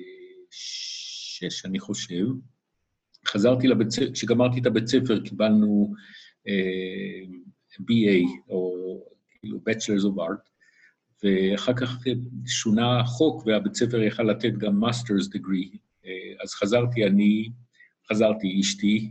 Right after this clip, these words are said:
לזלי, אה, אני ובננו הקטן מתיו, שהוא היה בן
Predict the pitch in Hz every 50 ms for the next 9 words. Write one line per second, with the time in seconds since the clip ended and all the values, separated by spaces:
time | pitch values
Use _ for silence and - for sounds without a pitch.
0 | - - - 104 101 98 - - 107 104 104 107 101 - _ - 92 92 95 92
1 | 92 95 90 90 - _ 107 104 101 101 104 104 110 107 107 101 95 92 92 -
2 | _ - 101 107 107 113 120 123 120 107 92 - - 101 - - 101 98 101 104
3 | 117 127 123 120 107 98 - - 104 98 98 101 104 101 - - 101 98 98 95